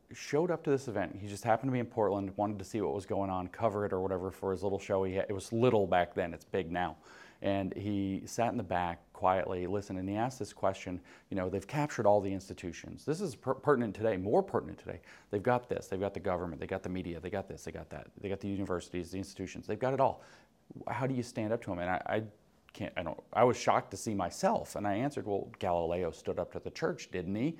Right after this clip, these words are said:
I think that's exactly what I said. And I just said, "You know, we have to stand up. We have to have that courage, and we have to take it on." I think I said something like they were setting people on fire back then for standing up, to the magisterium.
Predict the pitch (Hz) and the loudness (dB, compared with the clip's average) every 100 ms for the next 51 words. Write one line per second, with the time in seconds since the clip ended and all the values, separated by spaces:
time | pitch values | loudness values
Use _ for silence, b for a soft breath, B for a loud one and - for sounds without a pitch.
0 | B B 104 120 127 127 95 95 113 127 | B B 0 4 4 2 -2 6 8 8
1 | 127 104 95 90 87 - 85 87 B B | 6 4 6 4 0 -4 -6 -6 B B
2 | B - 113 113 123 123 123 110 113 104 | B 0 2 4 2 2 2 2 0 0
3 | 98 - 120 135 160 127 - 101 85 80 | -2 -2 2 2 2 -4 -4 -4 -4 -6
4 | - 95 - - 127 165 135 110 95 92 | -4 -6 -4 0 2 2 0 0 0 0
5 | - 87 85 85 82 - B B B 113 | -2 -4 -4 -4 -8 -18 B B B 0
6 | 120 123 123 117 123 120 113 110 139 151 | 2 4 4 2 0 -2 0 0 0 -2
7 | 90 101 98 98 92 95 87 90 90 87 | -4 -4 -2 0 -2 -2 -4 -4 -4 -2
8 | 87 85 95 92 90 98 92 87 87 82 | -2 -2 0 -2 -2 -6 -6 -4 -4 -6
9 | - 160 151 104 87 82 - 82 78 82 | -4 0 2 2 2 0 -4 -8 -8 -10
10 | - 95 90 85 82 80 - - b b | -8 -6 -4 -4 -6 -8 -10 -20 b b
11 | b - - 98 87 85 - 101 95 87 | b -10 -4 -2 -2 -4 -2 0 0 -2
12 | - 131 151 123 82 | -4 0 2 2 -2